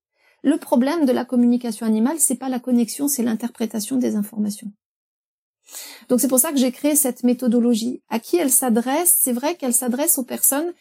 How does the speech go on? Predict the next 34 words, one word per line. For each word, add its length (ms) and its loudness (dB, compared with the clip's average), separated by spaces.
qui 140 -2
ont 180 4
envie 380 2
d'utiliser 680 2
la 120 -2
com 240 -2
animale 400 0
comme 200 0
un 240 4
outil 600 0
pour 300 0
aider. 500 4
On 140 6
devient 360 2
des 120 0
traducteurs. 920 -2
Il 100 2
y 60 4
a 80 4
deux 180 2
façons, 540 -2
si 200 -4
tu 140 -4
veux, 220 0
communiquer 480 4
avec 240 2
les 160 2
animaux. 560 4
Il 100 4
y 80 4
a 300 2
le 160 4
développement 500 2
spirituel. 760 0